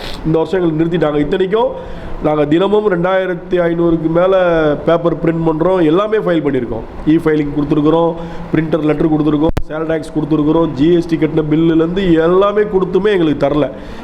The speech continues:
கேட்டா அக்ரெடிடேஷன் கமிட்டி ரிஜெக்ட் பண்ணிருச்சுன்னாங்க. இப்ப நான் கோர்ட்டுக்கு போக போறோம், இவளெல்லாம் நான் போற ஐடியா இல்ல. சரி, இந்த வருஷம் நம்ம பிரிண்ட் பண்றோம், வாங்கலாம்னு போது இந்த பத்து நாளைக்கு முன்னாடி இந்த சம்பவம் கேள்விப்பட்டோன்னே,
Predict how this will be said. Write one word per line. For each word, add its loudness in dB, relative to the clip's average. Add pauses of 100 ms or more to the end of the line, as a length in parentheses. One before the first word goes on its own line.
கேட்டா 2 (500)
அக்ரெடிடேஷன் -2
கமிட்டி 0
ரிஜெக்ட் 0
பண்ணிருச்சுன்னாங்க. 0
இப்ப 0
நான் 0
கோர்ட்டுக்கு 0
போக 0
போறோம், -4
இவளெல்லாம் 2
நான் 0
போற 2
ஐடியா 2
இல்ல. -2
சரி, 0 (340)
இந்த 2
வருஷம் -2
நம்ம -2
பிரிண்ட் 0
பண்றோம், 0
வாங்கலாம்னு 0
போது 0
இந்த -2
பத்து -2
நாளைக்கு 0
முன்னாடி 0
இந்த 0
சம்பவம் 0
கேள்விப்பட்டோன்னே, 2